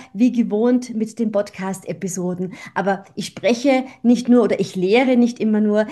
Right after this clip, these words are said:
äh, das auf sich schauen und Zeit für sich zu nehmen. Ich praktiziere das auch selber. Und nachdem ja die Vorbereitung für Podcast-Episoden natürlich auch immer einiges an Zeit in Anspruch nimmt,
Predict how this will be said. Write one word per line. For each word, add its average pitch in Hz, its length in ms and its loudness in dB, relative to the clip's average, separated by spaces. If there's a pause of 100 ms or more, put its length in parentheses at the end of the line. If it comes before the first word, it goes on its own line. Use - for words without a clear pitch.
(240)
äh, 190 280 0
das 180 240 -6
auf 175 360 -8
sich 240 420 0
schauen 214 500 2
und 214 120 0
Zeit 196 340 -2
für 247 120 -6
sich 233 280 -4
zu 226 120 -4
nehmen. 190 320 -2 (180)
Ich - 240 -16
praktiziere 208 680 0
das 180 240 -6
auch - 160 -12
selber. 208 460 0 (220)
Und 269 140 2
nachdem 254 540 4
ja 233 160 0
die 226 120 -2
Vorbereitung 202 840 -4
für 196 320 -4 (200)
Podcast-Episoden 196 1040 -4
natürlich 185 420 -8
auch 170 100 -12
immer 180 220 -8
einiges 208 580 -2
an 160 160 -10
Zeit 277 520 -2
in 226 160 -4
Anspruch 202 460 -8
nimmt, 180 240 -6